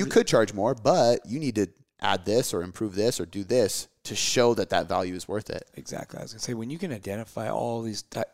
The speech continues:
Speaker 1: different types of values you're providing to your clients, and, I mean, I don't know how to, I'm not a business coach or a c-, coach, but I don't know how to identify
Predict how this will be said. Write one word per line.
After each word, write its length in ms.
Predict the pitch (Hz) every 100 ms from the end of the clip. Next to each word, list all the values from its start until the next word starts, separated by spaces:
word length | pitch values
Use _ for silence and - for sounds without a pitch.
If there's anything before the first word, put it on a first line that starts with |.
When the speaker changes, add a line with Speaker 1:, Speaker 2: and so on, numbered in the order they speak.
| _
Speaker 1:
different 240 | 120 117
types 220 | 104 107 107
of 60 |
values 360 | 98 107 110 98
you're 80 | 101
providing 520 | 92 95 101 113 101
to 80 | 98
your 80 | 92
clients, 480 | - 101 107 110 - _ _ _ _ _ _ -
and, 140 | 60 - _ _ _ _ _ _ _ _ _ _ -
I 40 |
mean, 140 | 101
I 60 | 101
don't 220 | 117 101
know 100 | 107
how 180 | 95 104
to, 160 | 95 - _ 101
I'm 80 |
not 160 | 104 95
a 120 | 95 - _ _ _ _
business 300 | 104 104 95
coach 300 | - 101 104 -
or 200 | - 110
a 420 | - - _ _
c-, 60 | - _ _ _ _ _ _ _ _ -
coach, 240 | 123 107
but 80 | 92
I 40 |
don't 120 | 104 107
know 80 |
how 100 | 92
to 60 | 92
identify 640 | 87 95 98 - 98 95